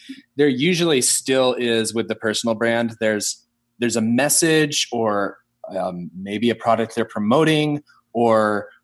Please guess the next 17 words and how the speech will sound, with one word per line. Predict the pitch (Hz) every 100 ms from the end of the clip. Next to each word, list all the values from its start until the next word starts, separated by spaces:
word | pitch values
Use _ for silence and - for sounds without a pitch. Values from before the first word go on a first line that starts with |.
| _ -
some | - 120
sort | 120 120 110
of | 104 98
philosophy | - 123 131 - 110 113 107
or | 104
system | 98 - - 123 110
or | 104
idea | 101 98 139
that | 120 113
they're | 110
promoting | - 104 107 113 117 117 - _ -
that | 107 117
we're | 120
able | 117 113 117
to | -
focus | - 110 127 123
on. | 139 156